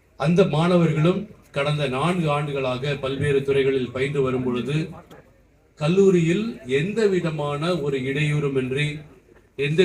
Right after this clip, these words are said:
விதமான ஒரு இன்டிசிப்ளின், ஒழுக்கக்கேடான நிலையிலும் இல்லாது தங்களுக்கு உரிய மார்க்க வழியிலும் உலக வழியிலும் அவர்கள் சென்று கொண்டிருப்பதற்காக கல்லூரியின் சார்பாக அந்த மாணவர்கள் அனைவருக்கும்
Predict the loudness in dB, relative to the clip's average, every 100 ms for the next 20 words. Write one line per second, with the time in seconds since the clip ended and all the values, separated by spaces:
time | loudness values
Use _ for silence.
0 | 2 0 -2 -2 0 -2 0 0 0 0
1 | -6 -8 -4 0 0 0 -4 -4 -4 -8
2 | -2 -2 0 -2 -2 -2 0 -2 -2 -2
3 | -2 -2 -4 -4 -2 0 0 0 0 0
4 | -8 -20 _ _ _ _ _ _ _ _
5 | _ _ _ _ -2 2 4 2 0 2
6 | 4 4 2 0 -4 -6 0 0 0 4
7 | 4 4 0 -2 -4 -6 -14 -18 -14 -6
8 | -4 -2 0 0 0 -2 -2 -2 -4 -8
9 | -6 -4 -4 -4 -6 -6 -4 -2 -2 -2
10 | -4 -4 -6 -4 -2 -4 -6 -16 -20 _
11 | _ -2 4 6 8 4 2 -2 -4 -2
12 | -4 -4 -6 -6 -12 -20 _ _ _ _
13 | _ -6 -2 -2 0 2 2 2 2 -2
14 | -2 0 0 -2 -2